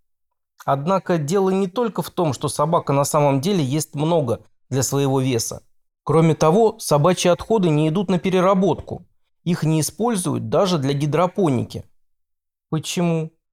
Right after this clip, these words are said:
О, я поняла, что ты имеешь в виду. Но это выглядит совсем глупо. Пассажирам это бы не понравилось. Как бы то ни было, правило гласит:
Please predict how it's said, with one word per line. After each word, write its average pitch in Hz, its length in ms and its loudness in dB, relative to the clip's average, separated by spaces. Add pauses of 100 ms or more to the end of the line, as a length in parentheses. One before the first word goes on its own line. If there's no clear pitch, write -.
(140)
О, 151 380 2
я 147 160 2
поняла, 180 420 2
что 151 200 -2
ты 147 160 -2
имеешь 139 320 0
в - 20 -4
виду. 131 380 -4 (420)
Но 135 460 -2
это 190 240 -2
выглядит 190 440 -2
совсем 180 540 -2
глупо. 165 480 -2 (1400)
Пассажирам 208 640 0
это 214 200 2
бы 185 140 2
не 190 80 2
понравилось. 135 840 4 (760)
Как 156 220 4
бы 151 100 2
то 151 120 0
ни 185 180 4
было, 147 420 0 (100)
правило 214 360 4
гласит: 165 640 2